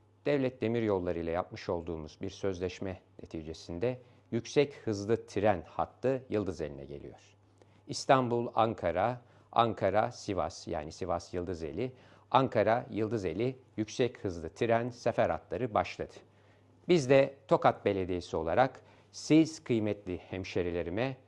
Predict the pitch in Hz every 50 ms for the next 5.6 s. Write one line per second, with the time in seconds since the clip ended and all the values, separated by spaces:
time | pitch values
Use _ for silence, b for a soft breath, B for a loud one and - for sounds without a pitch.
0 | b b b b b b - 123 - 151 139 127 101 110 101 90 - - 107 101
1 | 98 127 139 135 113 95 90 85 82 - - 80 85 - - 85 85 82 82 85
2 | 127 143 147 139 135 b b b b b b _ _ - 147 147 - - - -
3 | - - 98 104 127 135 135 - - _ _ - 107 104 92 87 78 73 - -
4 | 78 - - - - - - - - - - - _ _ _ _ _ _ _ _
5 | _ _ - 117 117 101 85 - 98 123 127 131